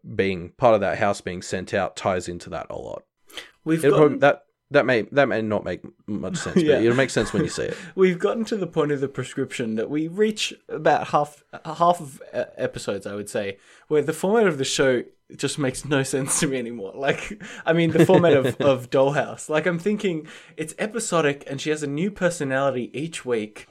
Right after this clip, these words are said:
Speaker 2: but there's an overarching plot. I'm just thoroughly confused now, so I think I'd better <laughs> just go watch it.
Speaker 1: Yeah, I mean, like, what you just said to me is, is accurate and how I would describe it. So, like, if that makes no sense, then y-, maybe it makes no sense without context.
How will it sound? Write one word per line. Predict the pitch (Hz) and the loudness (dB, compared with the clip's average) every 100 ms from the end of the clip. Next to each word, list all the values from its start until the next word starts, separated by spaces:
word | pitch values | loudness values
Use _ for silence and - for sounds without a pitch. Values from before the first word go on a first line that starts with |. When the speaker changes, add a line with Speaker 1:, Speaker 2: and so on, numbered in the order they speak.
| _ | _
Speaker 2:
but | 143 | -4
there's | 143 139 | -2 0
an | 156 | 2
overarching | 185 185 170 - 139 | 2 2 0 -2 -6
plot. | - 139 - 139 | 0 0 0 -2
I'm | 160 | 0
just | 202 202 | 0 2
thoroughly | 156 160 151 135 | 4 6 6 2
confused | 127 123 127 - | -4 -4 -6 -6
now, | 104 | -8
so | 117 147 | -4 0
I | 156 | 0
think | 220 | 2
I'd | 190 117 | 0 0
better | 131 | 2
<laughs> | 156 | 4
just | 170 - | 4 2
go | 180 165 | 2 4
watch | 160 - 165 | 2 0 -8
it. | - _ _ - | -8 _ _ 4
Speaker 1:
Yeah, | 160 - | 6 6
I | 135 | 4
mean, | 143 117 | 2 4
like, | 139 - - | 4 4 -2
what | 151 196 | 2 2
you | 208 190 | 2 2
just | 165 - | 2 2
said | 127 123 | 0 2
to | 131 | -2
me | 117 95 92 110 | 0 -2 -4 -4
is, | 104 98 | -4 -4
is | 117 110 | -2 2
accurate | 107 - 101 90 | 2 2 -2 -2
and | 110 113 | -4 0
how | 104 | 0
I | 98 | 0
would | 98 92 - | -4 -8 -10
describe | 107 - 101 95 | -6 0 0 0
it. | 78 | -4
So, | - 113 104 95 | -4 0 0 0
like, | 113 110 | -2 -2
if | 117 | 0
that | 135 135 | 2 4
makes | 131 - | 2 2
no | 110 | 0
sense, | - 104 85 - | 2 -2 -2 -6
then | 101 95 90 - _ | -4 -4 -8 -14 _
y-, | - 87 71 120 | -10 -8 -6 0
maybe | 117 113 | 2 2
it | 104 | 0
makes | 107 - | -2 -4
no | 101 | -6
sense | - 95 - | -6 -8 -4
without | 101 - | -4 -4
context. | 87 - - - | -10 -10 -10 -12